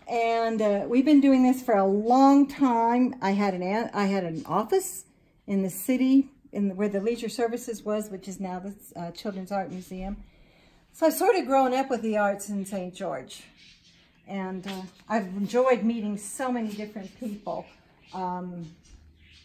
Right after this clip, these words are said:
I know almost every artist in town except the new ones that are coming in. But, um,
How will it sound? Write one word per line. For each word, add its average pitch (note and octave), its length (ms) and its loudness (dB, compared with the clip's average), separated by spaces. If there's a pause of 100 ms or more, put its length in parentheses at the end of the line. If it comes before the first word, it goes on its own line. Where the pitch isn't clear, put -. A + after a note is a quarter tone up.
(360)
I G#3+ 80 0
know B3 240 0
almost G#3 360 -2
every G3+ 220 -4
artist F#3 380 -6
in F3 80 -12
town F#3+ 320 -8
except G3 280 -14
the F#3+ 60 -8
new G#3 200 -4
ones F3+ 260 -12
that F#3+ 100 -10
are F#3 60 -12
coming F#3 320 -12
in. D#3+ 260 -16 (680)
But, - 480 -14
um, E3 340 -12